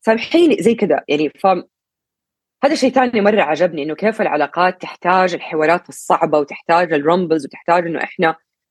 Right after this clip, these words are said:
نستوضح من بعض، "ليش أنت كده سويت؟ ليش ما رديت علي سنتين؟ ليش غطست؟ ليش ما د-؟" عشان ممكن مرة بسهولة مخي، المخ يحب المعلومات، ولو ما كان في معلومات جاهزة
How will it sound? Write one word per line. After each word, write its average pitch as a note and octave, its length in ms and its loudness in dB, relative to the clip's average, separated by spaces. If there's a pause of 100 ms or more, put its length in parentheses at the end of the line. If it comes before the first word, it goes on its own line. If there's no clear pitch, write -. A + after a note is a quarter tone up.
(280)
نستوضح G3 680 2
من D#3 200 -6
بعض، D#3 360 2
"ليش A#3+ 140 -6
أنت A3+ 100 -8
كده E3+ 160 -10
سويت؟ E3 380 -2
ليش G3+ 160 -2
ما G3 200 -2 (180)
رديت F3+ 200 0
علي E3+ 240 0
سنتين؟ E3+ 540 -2
ليش G3 240 0
غطست؟ F#3 280 0
ليش G#3+ 180 2
ما F#3+ 100 4
د-؟" - 60 0 (460)
عشان B3+ 260 2
ممكن D#4+ 280 2
مرة D4+ 160 4
بسهولة A3 420 2
مخي، G#3+ 520 0 (240)
المخ G3+ 420 0
يحب A#3+ 380 -2
المعلومات، D3+ 640 0
ولو D#3+ 260 0
ما A3+ 100 2
كان B3 160 -4
في B3 160 -2
معلومات E3 440 0
جاهزة F#3+ 500 0